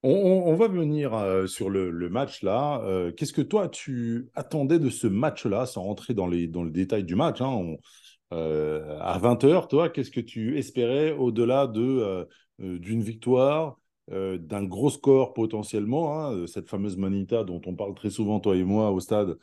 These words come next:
euh, année après année et qu'on ne voit pas venir. Qu'est-ce que tu comptais, toi, euh, sur ce match ? Qu'est-ce que, qu'est-ce que tu attendais de voir ?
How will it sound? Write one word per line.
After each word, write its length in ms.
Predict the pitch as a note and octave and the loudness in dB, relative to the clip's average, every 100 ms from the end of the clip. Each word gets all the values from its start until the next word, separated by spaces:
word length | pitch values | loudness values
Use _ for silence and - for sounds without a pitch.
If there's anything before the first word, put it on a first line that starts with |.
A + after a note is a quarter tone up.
| - - _ - | -16 -20 _ -12
euh, 500 | E2 E2 E2 D#2+ D#2+ - | -6 -4 -4 -4 -4 -2
année 300 | G2+ G#2+ G#2 | 0 2 0
après 240 | - G#2 | 0 -2
année 280 | F#2+ A2+ G#2+ | -2 0 -2
et 60 | |
qu'on 140 | - F2 | -2 -6
ne 60 | |
voit 160 | D#2+ E2+ | -4 -4
pas 100 | F#2 | -4
venir. 480 | E2 F2 A#2+ D3 - - _ _ _ - | -2 0 0 0 -4 -18 _ _ _ 0
Qu'est-ce 180 | E3 | 0
que 60 | D3+ | 0
tu 160 | B2+ B2 | -4 -4
comptais, 420 | C3 C3 D3+ C#3 | -2 2 2 2
toi, 640 | C3+ C3 C#3 C#3+ D#3 - | 2 6 6 4 0 -4
euh, 1600 | G#2+ G2+ G2 F#2+ F#2+ F#2 F#2 F2+ F2 F2 E2+ E2 E2 E2 D#2+ D#2 G1+ G1+ G1+ - - F#2+ | -2 2 2 2 0 0 -2 -2 -4 -4 -4 -6 -6 -6 -8 -10 -12 -14 -14 -14 -16 -16
sur 240 | - - | -12 -10
ce 120 | - | -6
match ? 260 | F#2+ E2 - | -6 -6 -8
Qu'est-ce 180 | - - | -6 -4
que, 100 | A2+ | -6
qu'est-ce 260 | - C3+ | -4 -4
que 80 | - | -2
tu 260 | - B2 C#3 | -4 0 0
attendais 400 | A#2+ B2+ G2+ F2+ | 0 -2 -2 -2
de 80 | D2+ | -4
voir ? 320 | D2 - | -8 -8